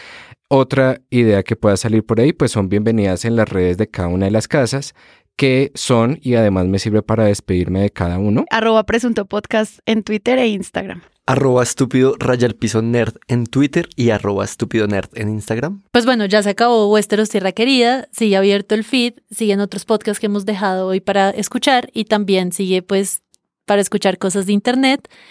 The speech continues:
Speaker 4: y estamos en cosas de internet punto f m, allí nos pueden, pueden encontrar todos los canales para conversar con nosotros.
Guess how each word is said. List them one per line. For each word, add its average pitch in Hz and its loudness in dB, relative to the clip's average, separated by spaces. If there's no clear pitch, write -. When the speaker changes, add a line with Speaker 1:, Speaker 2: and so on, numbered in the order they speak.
Speaker 4:
y 208 2
estamos 196 0
en 208 2
cosas 208 0
de 202 0
internet 208 0
punto 196 0
f 202 0
m, 254 2
allí 196 -2
nos 180 -4
pueden, 185 -2
pueden 208 0
encontrar 214 2
todos 196 2
los 190 -2
canales 185 -2
para 185 -4
conversar 185 -4
con 185 -8
nosotros. - -10